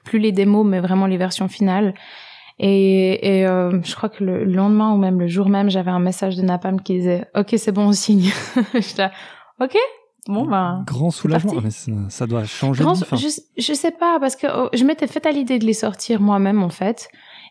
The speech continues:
Speaker 1: Et, euh, et, bah, ça, c'est vrai que c'est un bon tremplin parce qu'ils ont des, ils ont des plateformes avec, euh, des, des,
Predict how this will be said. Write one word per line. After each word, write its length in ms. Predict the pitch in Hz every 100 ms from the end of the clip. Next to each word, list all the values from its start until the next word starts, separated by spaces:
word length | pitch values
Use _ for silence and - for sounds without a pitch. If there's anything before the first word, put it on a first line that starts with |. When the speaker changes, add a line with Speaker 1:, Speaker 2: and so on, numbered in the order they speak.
| -
Speaker 1:
Et, 180 | 208 202
euh, 500 | 190 190 190 190 190 190 _ _ _ _ _ _ - - -
et, 260 | 208 202 220
bah, 180 | 214 220
ça, 160 | 220 262
c'est 180 | - 262
vrai 160 | 254 302
que 140 | 247
c'est 160 | - 214
un 120 | 190
bon 180 | 190 233
tremplin 420 | - 214 220 226
parce 180 | 190 -
qu'ils 300 | - 196 190
ont 60 | 190
des, 200 | 185 - -
ils 300 | - - 226
ont 40 | 226
des 100 | 208
plateformes 560 | 208 208 - 220 226
avec, 340 | 208 190 196 196
euh, 240 | 180 180 175 - - - -
des, 360 | 196 190 185 185
des, 480 | 190 185 180 180